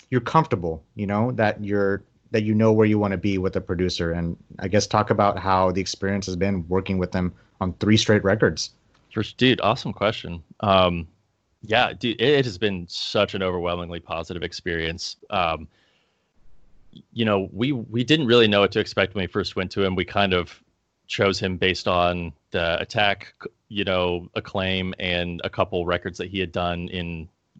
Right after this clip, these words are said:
Speaker 2: the year or two leading up to when we first tracked in twenty fourteen, and it sounded good. So we're like, "Okay, like, let's do it." Um, but, you know, it turns out so, so much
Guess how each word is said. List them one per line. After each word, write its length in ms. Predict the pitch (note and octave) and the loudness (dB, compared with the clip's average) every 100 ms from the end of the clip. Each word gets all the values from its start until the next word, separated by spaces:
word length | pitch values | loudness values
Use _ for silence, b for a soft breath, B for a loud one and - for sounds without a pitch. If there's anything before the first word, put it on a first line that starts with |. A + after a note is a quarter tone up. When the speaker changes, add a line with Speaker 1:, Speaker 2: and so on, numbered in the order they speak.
| _ - | _ -8
Speaker 2:
the 100 | G2 | -6
year 320 | F#2 F#2+ F#2 | -2 0 -2
or 60 | |
two 200 | F2 G2 | -2 -6
leading 260 | F2+ F2 F2+ | -6 -6 -2
up 140 | F2 | -4
to 80 | - | -4
when 160 | F2+ E2+ | -6 -4
we 180 | E2 D#2+ | -6 -8
first 240 | - D#2+ - | -8 -10 -4
tracked 240 | E2 E2+ | -6 -6
in 60 | E2+ | -10
twenty 180 | E2+ | -10
fourteen, 400 | E2 - - C#3 | -10 -4 0 2
and 120 | A#2+ E2+ | 2 -2
it 40 | |
sounded 320 | - F2 F2+ | -2 -2 0
good. 240 | F#2+ A2 F#2+ | 4 4 4
So 80 | |
we're 60 | F2+ | -2
like, 140 | F2 | -4
"Okay, 340 | G#2+ A#2 G3 G3 | -4 -2 -4 -4
like, 160 | G#2 - | -6 -2
let's 260 | A#2+ C#3 | -2 0
do 140 | - F#3+ | -2 -2
it." 160 | - b b b b b | -2 b b b b b
Um, 420 | A2+ G2+ F2 D#2 - _ _ - | 4 4 4 -2 -14 _ _ -4
but, 140 | A2+ | -2
you 100 | G2+ | 0
know, 100 | A2 | 2
it 120 | G#2 - | 2 4
turns 240 | D#3 A#2+ | 0 2
out 260 | A2+ G#2 G#2+ | 0 0 -4
so, 500 | - B2+ A#2+ B2+ A#2 | -6 0 4 4 2
so 280 | - A#2+ | 0 0
much 260 | G#2 G#2 - | 2 0 -2